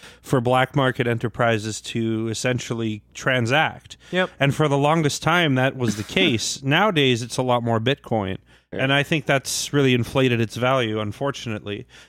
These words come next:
Speaker 1: But you also
Speaker 2: Yep.
Speaker 1: gotta consider the other ramifications of this is if there is no standard for how to spend money, like, if, for example, uh, the first thing that's gonna happen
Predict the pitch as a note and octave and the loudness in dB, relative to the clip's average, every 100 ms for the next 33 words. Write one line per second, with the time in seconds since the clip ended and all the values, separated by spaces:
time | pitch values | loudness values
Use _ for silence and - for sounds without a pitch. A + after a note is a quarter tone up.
0 | _ C#3 C#3+ D#3 E3 D#3+ E3 D3 C3+ C#3 | _ 0 4 4 2 0 0 0 0 -4
1 | - D#3 C#3 C3 B2 A#2 C3 D3+ D3+ C3 | -4 -2 0 0 -2 -2 0 2 0 0
2 | B2 A2+ - B2+ A2+ B2+ G#2+ G#2 G#2 G#2 | -2 -8 -6 -4 -4 -6 -8 -6 -6 -6
3 | - G#2 G#2 A2+ - - - _ _ - | -4 -4 -4 -8 -14 -20 -20 _ _ 0
4 | D3+ - D#3 C3+ C3+ C#3 B2 A#2 B2+ B2+ | 0 2 0 2 4 4 2 2 4 2
5 | - B2+ C3 C3+ A2 G#2+ A2+ - A2+ G#2+ | 0 0 2 2 2 0 -4 -2 0 2
6 | G#2 G2+ G2+ - B2 B2 - A#2 G#2 - | 2 2 0 0 -2 -2 0 0 0 -2
7 | - A#2+ A2 A2+ D3 A2 A#2+ A#2+ G#2+ G2+ | 0 0 2 2 2 2 0 2 0 -2
8 | - - C3 - E3 C3 C3+ C#3 B2+ G2+ | -16 -10 -6 0 2 4 2 2 2 0
9 | G2 - - - - _ C3 B2 G#2+ C#3+ | 0 -6 -20 -20 -20 _ -6 -6 -8 -4
10 | C#3+ D3 E3 G#3 G3+ E3 C#3 E3 C3+ C3+ | -2 2 2 2 2 2 2 0 2 0
11 | C3 C3 A#2+ A2+ | 0 0 0 -2